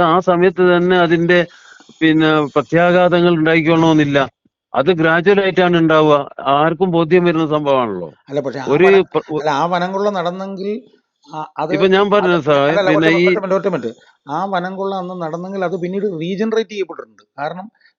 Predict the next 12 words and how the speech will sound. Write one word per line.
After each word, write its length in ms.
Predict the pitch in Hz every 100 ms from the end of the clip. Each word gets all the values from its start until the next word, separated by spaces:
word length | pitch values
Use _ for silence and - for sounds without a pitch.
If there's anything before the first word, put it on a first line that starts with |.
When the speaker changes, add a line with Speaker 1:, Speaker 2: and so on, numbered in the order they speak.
| 147
Speaker 2:
ഞാൻ 140 | 160 180
Speaker 1:
ഈ 40 | 190
Speaker 2:
അതിനുശേഷം 500 | 196 190 185 165 180
വി 120 | 165 175
എസ് 140 | 185 196
മുഖ്യമന്ത്രി 340 | - 175 175
ആയിരുന്ന 200 | 165 160 151
സമയത്താണെന്ന് 420 | 147 143 135 131
തോന്നുന്നു, 260 | 123 139 135
ഞാൻ 120 | 139 147 156 _ _ _ _
പറമ്പിക്കുളത്തൊക്കെ 760 | - 131 147 151 156 156 156 147 -
ചെല്ലുമ്പോൾ 520 | 117 117 120 107 101